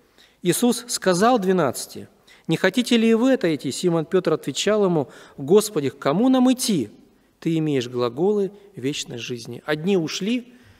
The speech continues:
а другие сказали: «Нет, мы останемся, потому что ты имеешь слова вечной жизни». Друзья,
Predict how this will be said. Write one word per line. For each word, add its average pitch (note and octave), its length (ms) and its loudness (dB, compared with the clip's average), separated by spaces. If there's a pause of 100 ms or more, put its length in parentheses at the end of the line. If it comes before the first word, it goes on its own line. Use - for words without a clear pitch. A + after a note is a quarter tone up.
(120)
а C#3 80 -6
другие C3+ 320 -6
сказали: B2+ 560 -6 (120)
«Нет, B2+ 440 -12 (880)
мы D3+ 180 -4
останемся, A2 640 -10 (600)
потому C#3 280 -8
что C3 140 -14
ты C3 160 -6
имеешь B2 260 -8
слова B2+ 480 -6 (360)
вечной A2 600 -8 (280)
жизни». A2 500 -8 (260)
Друзья, D#3 460 0